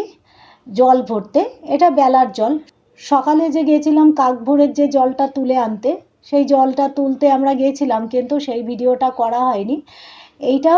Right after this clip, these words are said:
বেলার দিকে জল ভরতে যাচ্ছি, জল ভরে এনে সেই জল দিয়ে ছেলের গায়ে হলুদের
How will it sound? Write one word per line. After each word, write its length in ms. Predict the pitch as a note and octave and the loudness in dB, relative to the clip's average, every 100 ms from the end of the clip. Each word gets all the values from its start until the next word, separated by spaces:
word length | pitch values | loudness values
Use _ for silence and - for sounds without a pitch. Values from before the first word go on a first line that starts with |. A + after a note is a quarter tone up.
| F#4+ - G#3 | 2 -2 -6
বেলার 280 | A3 B3 B3 | -2 -2 -2
দিকে 220 | C#4+ D4 F4+ | -2 0 0
জল 200 | C4+ A3 | 0 0
ভরতে 320 | A3 B3+ B3+ C4+ | -2 -6 -4 -2
যাচ্ছি, 400 | A#3+ A3+ - F#4 A4+ _ _ G#3 | -2 -4 -6 -6 -6 _ _ -8
জল 320 | A3+ B3+ C#4+ D4+ - - F3 | 0 4 4 0 -4 -20 -10
ভরে 260 | A#3 A#3+ C4+ A#3+ | -4 2 4 4
এনে 180 | B3+ A4 - _ _ _ _ | 2 -2 -6 _ _ _ _
সেই 220 | - D#4+ D4 | 2 4 4
জল 200 | C#4 C4+ | 2 2
দিয়ে 180 | C4+ F#4+ G#4 | 0 -2 -2
ছেলের 300 | A#3+ C#4+ F4 | -2 0 0
গায়ে 280 | A#3 F#3+ A3 | 0 -2 -4
হলুদের 420 | A3+ A#3 A#3+ | -4 -4 -4